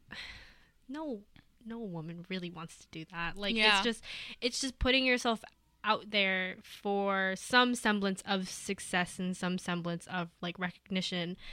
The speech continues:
Speaker 2: Mm-hmm.
Speaker 1: And it's because, you know, these gross execs <laughs> and these higher up people, you know, will, will watch it.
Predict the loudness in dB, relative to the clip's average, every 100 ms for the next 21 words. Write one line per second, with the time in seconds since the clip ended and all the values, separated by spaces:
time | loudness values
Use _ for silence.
0 | -4 -4 -2 4 6 6 4 2 2 4
1 | 0 4 6 8 6 0 -4 -2 -2 -2
2 | -2 -2 -2 0 0 0 -2 2 2 2
3 | -2 0 2 4 2 2 -2 -2 0 0
4 | 2 2 2 0 -4 -2 -2 0 0 0
5 | 0 -2 -4 -2 6 6 6 2 -2